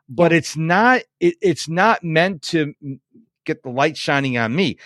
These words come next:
Speaker 1: So I don't know if I answered your question or not, but I hope I did.
Speaker 2: Yeah, yeah, yeah. It's, I'm just always curious. There's such different takes as I've had colleagues over the years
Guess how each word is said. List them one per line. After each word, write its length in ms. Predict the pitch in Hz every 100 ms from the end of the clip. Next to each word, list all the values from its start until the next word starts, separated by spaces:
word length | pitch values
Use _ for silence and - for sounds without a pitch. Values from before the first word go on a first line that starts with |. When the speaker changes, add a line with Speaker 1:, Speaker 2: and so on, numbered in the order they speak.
| -
Speaker 1:
So 120 | - 165
I 100 | 208
don't 140 | 208
know 240 | 190 180
if 240 | 175 151 -
I 280 | 135 123 -
answered 340 | 143 135 131
your 100 | 110
question 440 | - 190 185 - 131
or 40 |
not, 260 | 113 101 98
but 120 | 117
I 120 | 107
hope 200 | 104 131
I 100 | 90
did. 160 | 78 - _ _ _ _ _ - -
Speaker 2:
Yeah, 240 | 359 494
yeah, 180 | 226 285
yeah. 140 | 202 -
It's, 140 | 254
I'm 140 | 285 277
just 160 | 359 -
always 280 | 240 294 -
curious. 340 | 294 311 208
There's 160 | 214 196
such 200 | 233 202
different 380 | 190 208 - -
takes 400 | - 190 - -
as 200 | 196 190
I've 120 | 180
had 200 | 196 180
colleagues 520 | - 170 175 170 165
over 220 | - 185
the 100 | 170
years 440 | 170 165 156 165